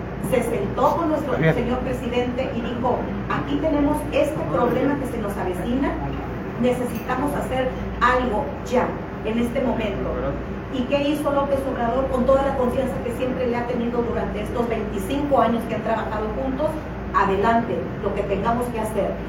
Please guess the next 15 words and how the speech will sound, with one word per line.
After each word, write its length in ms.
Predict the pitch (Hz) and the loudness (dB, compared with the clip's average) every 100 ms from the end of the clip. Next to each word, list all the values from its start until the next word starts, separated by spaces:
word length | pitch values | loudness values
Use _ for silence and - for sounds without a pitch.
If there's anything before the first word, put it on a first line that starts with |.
| - - 240 | -6 -4 -2
Y 60 | |
se 180 | - 202 - 254 | 0 -2 0 2
fue 220 | 277 - - - - - | 2 2 -2 -6 -6 -2
a 140 | 214 | 0
pedir 440 | 208 202 240 262 269 - | 2 2 2 0 -2 -2
el 100 | 208 | 0
apoyo 600 | - - 247 262 277 285 285 - - | 0 2 2 4 2 0 0 -4 -2
a 120 | 330 | 0
Estados 380 | 330 302 247 - 247 | 2 0 0 -2 -2
Unidos, 400 | 247 294 330 330 - - - - | 0 2 0 -2 -4 -6 -6 -2
y 40 | 233 | 0
lo 120 | 214 | 2
negó 240 | 202 226 | 4 4
Estados 360 | 285 - 269 277 240 | 4 4 0 0 0
Unidos 340 | 262 339 359 | 2 4 4